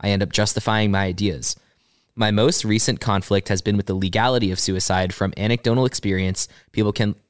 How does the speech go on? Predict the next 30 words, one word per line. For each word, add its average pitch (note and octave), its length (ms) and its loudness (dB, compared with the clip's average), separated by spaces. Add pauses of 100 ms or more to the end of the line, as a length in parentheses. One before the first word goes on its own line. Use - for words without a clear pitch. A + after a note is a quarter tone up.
(100)
can A2 160 -2
get F2+ 180 0
locked A2 280 -2
up G2+ 180 -2
in - 120 -6
psychiatric G#2+ 560 -2
facilities F#2+ 480 -2
for F#2+ 100 -6
trying G2+ 220 -2
to G2+ 40 -2
take G2 200 -4
their - 140 -4
own G#2 160 2
life. F2 340 -6 (440)
This A#2+ 240 0
to E3 80 0
me A2+ 180 6
seems G2+ 280 2
immoral. G2 540 2 (240)
We G2+ 100 -4
are G2+ 80 2
teaching C3 320 0
people A2+ 320 0
that F2+ 180 0
life G#2 220 -4
itself - 380 0
is F#2 100 -4
not G2+ 220 0
a A2+ 40 -2
choice. F#2+ 420 -2